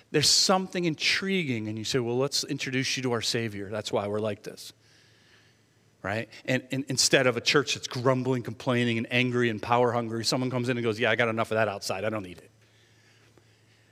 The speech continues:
More and more were being added just because of the way they were worshiping with one another,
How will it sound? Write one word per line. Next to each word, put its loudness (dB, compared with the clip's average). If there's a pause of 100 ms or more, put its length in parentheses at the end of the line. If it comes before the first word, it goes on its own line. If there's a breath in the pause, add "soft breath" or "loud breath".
(220 soft breath)
More 2
and -4
more 0
were 0
being -6
added -4
just 0
because -2 (300 loud breath)
of -2
the 2
way 2
they 2
were -2
worshiping 0
with 2
one -2
another, -4